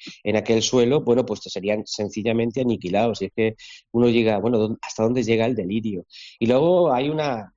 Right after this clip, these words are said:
una, un rayo de esperanza, o sea, y un rayo de esperanza que también lanzamos a la, a la audiencia,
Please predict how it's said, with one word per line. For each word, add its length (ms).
una, 280
un 80
rayo 220
de 80
esperanza, 600
o 80
sea, 160
y 100
un 80
rayo 180
de 60
esperanza 300
que 80
también 280
lanzamos 400
a 60
la, 180
a 120
la 100
audiencia, 720